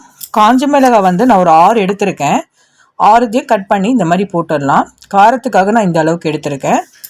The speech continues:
பூண்டு, ஒரு முழு பூண்டு உரல்ல தட்டி வச்சதை நான் இதுல போட்டு மிக்ஸ் பண்ணிடுறேன். இந்த உரல்ல வந்து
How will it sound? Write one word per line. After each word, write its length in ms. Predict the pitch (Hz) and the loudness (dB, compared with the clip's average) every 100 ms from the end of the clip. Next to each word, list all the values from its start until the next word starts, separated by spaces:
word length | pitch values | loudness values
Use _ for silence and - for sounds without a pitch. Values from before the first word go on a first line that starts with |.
| _ _ | _ _
பூண்டு, 340 | 247 285 285 262 302 | -4 -2 0 0 -2
ஒரு 120 | 196 175 | -2 -2
முழு 200 | 202 233 220 | 0 -2 -2
பூண்டு 340 | 208 196 160 185 349 - 165 | -4 -4 -2 -2 -4 -8 -4
உரல்ல 340 | 190 240 285 247 185 | 0 0 0 0 -2
தட்டி 260 | 180 254 214 | -4 -6 -6
வச்சதை 400 | 175 - 147 190 - - _ _ 190 | -4 -6 -2 -2 -4 -20 _ _ -2
நான் 160 | 208 196 | 0 0
இதுல 160 | 165 160 | -4 -2
போட்டு 240 | 185 190 160 | -4 -2 -4
மிக்ஸ் 240 | 156 - 170 | -6 -6 -4
பண்ணிடுறேன். 480 | 147 135 135 156 339 _ _ _ _ _ _ _ 220 | -4 -6 -2 -2 -2 _ _ _ _ _ _ _ -4
இந்த 160 | 233 226 214 196 196 _ _ 214 | 0 2 2 0 -2 _ _ -4
உரல்ல 340 | 226 302 302 240 | -2 0 0 0
வந்து 200 | 208 | -2